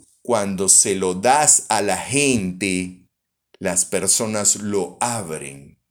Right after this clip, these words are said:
y se sienten y se ven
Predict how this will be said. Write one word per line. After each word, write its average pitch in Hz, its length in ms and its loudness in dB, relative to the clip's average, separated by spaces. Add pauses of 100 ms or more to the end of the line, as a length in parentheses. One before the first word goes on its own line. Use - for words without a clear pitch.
(400)
y 107 120 -4
se - 220 2
sienten 87 1120 0 (720)
y 120 120 -2
se 87 220 4
ven 95 760 0